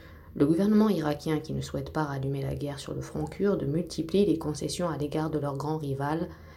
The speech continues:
Jalal Talabani, tout en se lançant dans une série de raids meurtriers visant les Peshmerga ralliés aux frères Barzani.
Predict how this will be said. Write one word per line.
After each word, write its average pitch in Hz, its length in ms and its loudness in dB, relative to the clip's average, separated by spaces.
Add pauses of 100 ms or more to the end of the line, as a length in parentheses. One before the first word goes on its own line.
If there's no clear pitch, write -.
(220)
Jalal 147 440 2
Talabani, 135 600 0 (720)
tout 180 180 2
en 165 80 6
se 160 140 2
lançant 147 400 -2
dans 165 120 -2
une 143 200 -2
série 151 320 0
de 135 100 0
raids 143 380 -2
meurtriers 139 760 -2
visant 147 320 0
les 139 120 -2
Peshmerga 139 800 -2
ralliés 135 420 0
aux 135 80 0
frères 139 260 -4
Barzani. 127 480 -4